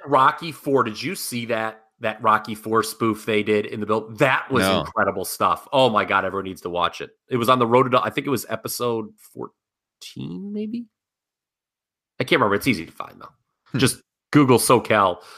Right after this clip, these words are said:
Speaker 1: Uncensored Rocky Four. It'll come up.
Speaker 2: So if you're not familiar, that's, uh, Christopher Daniels, Frankie Kazarian, Scorpio Sky.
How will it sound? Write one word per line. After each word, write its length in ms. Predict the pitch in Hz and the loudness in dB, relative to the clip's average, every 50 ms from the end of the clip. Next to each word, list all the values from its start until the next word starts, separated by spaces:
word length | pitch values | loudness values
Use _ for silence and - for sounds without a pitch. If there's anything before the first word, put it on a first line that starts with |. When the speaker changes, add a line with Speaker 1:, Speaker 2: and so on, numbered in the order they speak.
| - - | -10 -4
Speaker 1:
Uncensored 580 | - 107 101 95 - 113 101 95 - 101 92 87 | -2 -2 -2 0 0 0 0 0 0 -4 -2 0
Rocky 300 | 98 98 95 - - 95 | 2 2 2 2 -2 -8
Four. 300 | - - - 76 73 71 | -10 -10 -10 -10 -10 -10
It'll 140 | 65 - - | -14 -16 -18
come 200 | - - - - | -20 -20 -18 -20
up. 140 | - - _ _ _ _ _ _ _ _ _ _ _ _ _ _ - - - - - - - - _ _ | -20 -20 _ _ _ _ _ _ _ _ _ _ _ _ _ _ -20 -20 -20 -18 -18 -18 -20 -20 _ _
Speaker 2:
So 500 | - - 120 110 110 107 104 104 90 - _ _ _ - | 0 2 4 4 6 4 4 2 -2 -6 _ _ _ -6
if 140 | - 117 - | -4 -2 0
you're 80 | 131 131 | 2 2
not 240 | 143 160 165 135 123 | 4 4 2 2 0
familiar, 480 | 151 127 120 113 110 110 104 104 110 | 0 0 2 2 4 4 4 4 2
that's, 320 | 104 104 107 110 - - - | 2 2 2 0 0 0 0
uh, 140 | 110 98 95 | 0 0 0
Christopher 420 | - - 131 127 - - 113 123 | 0 -2 -4 -4 -4 -4 -4 -4
Daniels, 480 | 117 98 110 104 104 107 107 104 101 - | -2 0 0 0 0 0 -2 -4 -4 -4
Frankie 380 | - - 104 101 101 - 101 | -4 -2 -2 -2 -4 -6 -10
Kazarian, 760 | 95 - 113 92 85 98 98 98 98 98 98 98 95 95 98 95 _ _ - | -10 -8 -6 -2 0 2 2 4 4 4 2 2 0 -2 -6 -10 _ _ -14
Scorpio 600 | - - - - 101 98 95 - - 98 90 90 | -10 -10 -6 -2 0 0 0 0 -2 -2 -2 -2
Sky. 540 | 92 - - - 95 87 87 85 85 90 | -4 -4 -2 0 2 2 2 2 0 -2